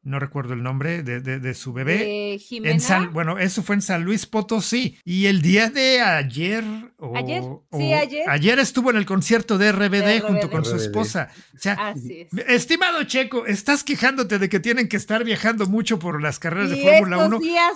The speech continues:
Speaker 1: Y estos últimos días te hemos visto hasta en la
Speaker 2: <laughs>
Speaker 1: sopa en toda la República Mexicana, hermano.
Speaker 2: Mucho evento social, mucho evento social. De hecho,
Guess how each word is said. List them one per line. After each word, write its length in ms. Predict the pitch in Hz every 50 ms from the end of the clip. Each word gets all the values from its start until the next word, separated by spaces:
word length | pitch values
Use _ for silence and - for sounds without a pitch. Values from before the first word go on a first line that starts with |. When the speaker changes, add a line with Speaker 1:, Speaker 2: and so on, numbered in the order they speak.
| - - - - _ -
Speaker 1:
Y 140 | 208 254
estos 360 | 320 359 - 277 359 311 - -
últimos 500 | 339 359 349 359 349 285 254 240 285 202
días 220 | 311 311 311 -
te 100 | - 311
hemos 260 | 294 220 277 143 196 294
visto 260 | 302 269 - 226 202
hasta 240 | 240 - 330 269 240
en 120 | 233 233
la 140 | 226 214 214
Speaker 2:
<laughs> 0 |
Speaker 1:
sopa 440 | 311 - - 311 320 311 - 294 262
en 140 | 247 185
toda 240 | - 269 285 285 285
la 160 | 277 254 233
República 680 | 214 214 208 165 - 247 277 269 269 262 202 - 214 196
Mexicana, 640 | 196 196 196 - 208 165 - 226 226 247 233 226
hermano. 320 | 214 202 202 - - - 330 -
Speaker 2:
Mucho 120 | - -
evento 540 | 330 311 320 302 302 311 302 285 - 302 302
social, 800 | 294 - 254 240 196 190 247 240 233 220 226 240 247 247 202 -
mucho 360 | 196 220 240 269 262 262 320
evento 360 | 302 285 277 262 262 269 285 277
social. 400 | 247 220 226 254 262 254 254 220
De 100 | 247 269
hecho, 160 | 262 - 330